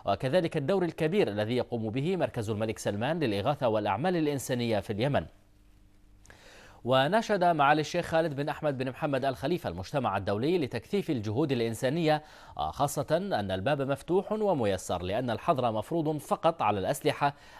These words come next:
التي تستخدم من قبل الجماعات الانقلابية، وأن العائق الحقيقي لإرسال المساعدات الإنسانية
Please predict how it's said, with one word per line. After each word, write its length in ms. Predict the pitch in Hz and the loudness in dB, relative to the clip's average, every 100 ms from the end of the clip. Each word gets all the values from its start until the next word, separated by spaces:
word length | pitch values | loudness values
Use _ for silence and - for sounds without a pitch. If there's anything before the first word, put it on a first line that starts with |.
| - | -2
التي 320 | 196 180 196 | 0 0 -2
تستخدم 580 | - 175 - 190 131 170 | -2 -4 -2 0 0 0
من 140 | 123 | -2
قبل 320 | 113 175 147 | -2 0 2
الجماعات 600 | 131 110 131 120 131 175 | 2 0 0 0 0 0
الانقلابية، 760 | 147 117 - 110 101 127 95 76 - - - - - | 0 0 0 0 2 0 -2 -6 -12 -20 -20 -12 -2
وأن 180 | 90 | -2
العائق 420 | 85 85 135 123 110 | -2 0 0 0 -2
الحقيقي 600 | 95 123 104 95 143 185 | -2 -4 -4 0 2 2
لإرسال 440 | 135 95 - 135 | 2 -2 0 0
المساعدات 640 | 107 104 - 104 104 147 | 0 -2 -4 -4 -2 -2
الإنسانية 680 | 143 131 113 151 175 151 151 | 0 -2 -2 0 4 4 4